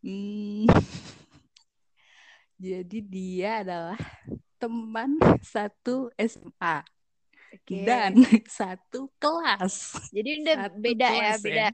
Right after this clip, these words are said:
Speaker 2: beda lagi ya. Tadi teman satu S M P,
Speaker 1: Beda.
Speaker 2: terus
Speaker 1: Hmm.
Speaker 2: teman satu S M P.
Speaker 1: Hmm.
Speaker 2: Oke, terus?
Speaker 1: Hmm, teman satu S M A dan satu kelas.
Speaker 2: Hmm.
Speaker 1: Tapi gue tuh udah kenal dia dari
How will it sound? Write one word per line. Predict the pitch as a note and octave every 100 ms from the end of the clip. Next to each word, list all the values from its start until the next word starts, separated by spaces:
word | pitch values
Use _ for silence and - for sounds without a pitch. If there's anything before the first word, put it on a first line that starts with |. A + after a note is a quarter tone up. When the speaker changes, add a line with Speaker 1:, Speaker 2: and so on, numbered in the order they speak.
| - - -
Speaker 2:
beda | - - A3
lagi | A3 A3+ G#3
ya. | F#3+ G3
Tadi | G3+ G#3 B3+
teman | B3 G#3 A3
satu | A3
S | F#3+
M | E3+
P, |
Speaker 1:
Beda. | E3+ F3 D#3+ - F#3 F#3
Speaker 2:
terus | _ A3 G3
Speaker 1:
Hmm. | E3
Speaker 2:
teman | G3+ G#3
satu | G3
S | F#3+ -
M | -
P. | - - - -
Speaker 1:
Hmm. | - D#3+ F3+ E3+ D#3 D#3 - _
Speaker 2:
Oke, | - F#3+ F#3 F3 - _ _
terus? | G#3+ D4
Speaker 1:
Hmm, | E3+ E3+ E3 D3+ D3
teman | - F3 F3
satu | F#3 F3+ -
S | - F#3 F#3
M | F3
A | - G3+
dan | G#3 F#3 G3
satu | - F#3 F3+ F3
kelas. | - E3 D#3+ D3+ - - -
Speaker 2:
Hmm. | _ - _ _ _
Speaker 1:
Tapi | - C4+ C#4+ F#3+ F3+ C4 F3 E3+ D#3+ E3 A#3+ - - - _ -
gue | F3 F#3+
tuh | B3+
udah | G#3+ G3+
kenal | F#3+ F3 E3+ E3
dia | E3 F3 A#3+
dari | G3+ F3+ E3+ E3+ E3+ A3